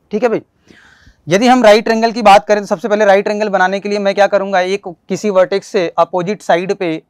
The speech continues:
परपेंडिकुलर ड्रॉ करूँगा, ठीक है भाई। तो मैंने क्या किया, यहाँ से एक परपेंडिकुलर लाइन ड्रॉ किया और ये परपेंडिकुलर लाइन आपको पता है साइड बीसी पे आकर के मीट करेगी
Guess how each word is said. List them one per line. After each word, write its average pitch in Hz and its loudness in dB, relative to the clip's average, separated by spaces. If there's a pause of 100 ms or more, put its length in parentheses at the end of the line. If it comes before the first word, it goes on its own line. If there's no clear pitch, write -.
(100)
परपेंडिकुलर 185 -4
ड्रॉ 175 2
करूँगा, 151 -6 (200)
ठीक 175 -10
है 226 0
भाई। 196 -6 (380)
तो 180 -6
मैंने 185 -2
क्या 208 2
किया, 185 2 (120)
यहाँ 165 0
से 190 -6 (960)
एक 180 0 (160)
परपेंडिकुलर 190 -2
लाइन 170 -2
ड्रॉ 156 2
किया 151 -4 (460)
और 151 -8
ये 180 -4
परपेंडिकुलर 175 -4
लाइन 170 -4
आपको 160 -4
पता 160 2
है 160 0
साइड 160 -4
बीसी 147 -10
पे 165 -4
आकर 151 0
के 147 -8
मीट 147 -8
करेगी 151 -4